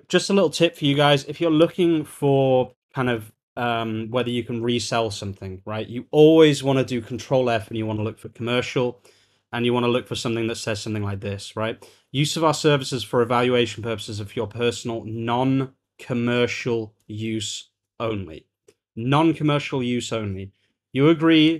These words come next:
that you will not use our services for any commercial or business purposes, and we and our providers have no liability to you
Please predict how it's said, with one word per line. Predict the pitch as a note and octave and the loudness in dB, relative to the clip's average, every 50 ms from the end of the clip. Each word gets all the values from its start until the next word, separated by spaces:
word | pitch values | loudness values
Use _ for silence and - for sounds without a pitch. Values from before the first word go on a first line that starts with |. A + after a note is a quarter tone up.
| D3 | -4
that | - C3 | -6 -4
you | B2 A#2+ B2+ C3 | -2 0 0 2
will | C3+ C#3+ D3 | 2 4 4
not | D3 D#3 D#3+ D3+ C#3+ | 4 2 2 0 0
use | C#3 C#3+ D3 D3 C#3+ C#3 | -2 0 0 0 0 -2
our | - C3+ C3+ C3+ | -4 -2 0 0
services | B2+ - - C3 B2 A#2+ A#2 A2+ G#2 - A2+ G#2 | 0 0 0 2 2 2 0 -2 -6 -8 -8 -8
for | - - | -8 -6
any | - B2 B2 C3 A#2+ | -4 -2 -2 -2 -2
commercial | - B2+ A#2+ B2 B2+ A#2 - - C3 B2 | -4 -4 -4 -4 -4 -4 -6 -6 -8 -8
or | A#2 - G#2+ G#2 | -6 -6 -8 -6
business | G#2+ A#2+ A2 G#2 A2+ G#2+ G2 | -4 -6 -6 -6 -8 -10 -8
purposes, | - B2+ B2 A2+ - - - A#2 A#2 A#2 - _ _ _ _ _ _ | -4 -4 -4 -4 -4 -4 -6 -6 -6 -6 -12 _ _ _ _ _ _
and | A2 A2+ A2+ | -8 -6 -2
we | B2 C3+ C#3 C3+ C#3 C3 | 0 2 2 2 2 0
and | A2 A#2 A#2 | -4 -6 -6
our | A2+ A2 | -6 -6
providers | - A2 G#2 A2+ A2 A2+ A2+ G#2 G#2 | -8 -6 -2 0 0 0 0 -2 -6
have | A2+ G#2+ | -8 -4
no | A2+ C3 D3 D3+ | -2 0 0 2
liability | D3 C3 A#2 A#2 A2+ A#2 G#2+ G#2+ G2+ - A2 G2+ | 2 2 0 0 0 -2 -6 -6 -8 -8 -10 -10
to | G2+ - G#2 | -10 -10 -8
you | G#2+ B2 C3 C3+ C3+ C3 | -4 -2 0 0 0 -2